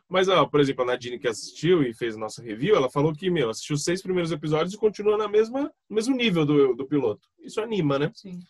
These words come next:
Speaker 1: Então, pode ser que eu veja daqui a pouco. Mas tá
Speaker 2: Mas
Speaker 1: na
Speaker 2: aí,
Speaker 1: geladeira.
Speaker 2: aí, uma pergunta, por
Speaker 1: É.
Speaker 2: exemplo. Você que assistiu muito mais séries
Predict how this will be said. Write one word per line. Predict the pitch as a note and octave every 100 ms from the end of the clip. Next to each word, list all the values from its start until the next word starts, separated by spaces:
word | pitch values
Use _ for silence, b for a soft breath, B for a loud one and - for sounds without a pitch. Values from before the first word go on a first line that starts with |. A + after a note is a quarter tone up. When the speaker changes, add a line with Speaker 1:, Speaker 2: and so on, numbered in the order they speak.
| B B B B
Speaker 1:
Então, | A3 - A#3 A#3+ C4 D4 -
pode | G#3+ F3
ser | - F#3
que | - F#3+ F3+ E3
eu | D#3+
veja | C#3 C#3+ D#3 D3 D#3+ D3 C#3 B2+
daqui | A#2+ C#3+
a | D3+
pouco. | - - _ _ -
Mas | C#3
tá | E3
Speaker 2:
Mas | D#3+
Speaker 1:
na |
Speaker 2:
aí, | D3
Speaker 1:
geladeira. | C#3+ - -
Speaker 2:
aí, | E4 D4+
uma | C4+ C#4+ D4
pergunta, | D#4 A3 F#3 E3 F#3
por | F#3+
Speaker 1:
É. | G3+
Speaker 2:
exemplo. | D#3 E3 F3+
Você | G#3 B3 A#3+
que |
assistiu | D4 - - A#3
muito | A#3+ C4+ C4+
mais | C4 B3
séries | - A3 G3+ F#3+ F3+ - -